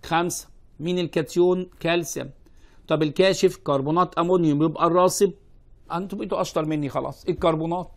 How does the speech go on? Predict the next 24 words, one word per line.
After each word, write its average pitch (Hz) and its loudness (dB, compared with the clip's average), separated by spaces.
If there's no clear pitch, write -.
كربونات 233 0
امونيوم 185 -2
يبقى 196 2
الراسب 202 0
ايه؟ 180 -2
كربونات، 170 0
يبقى 147 0
الراسب 156 0
كربونات. 180 -4
طب 151 0
الراسب 175 2
كربونات، 180 -2
الكاشف 175 -2
كربونات، 170 0
كربونات 156 -2
امونيوم 185 2
مع 160 6
الكالسيوم 185 -2
في 160 -6
المجموعه 151 -2
الخامسة 180 -2
تدي 165 2
راسب 156 0
ابيض. 139 -6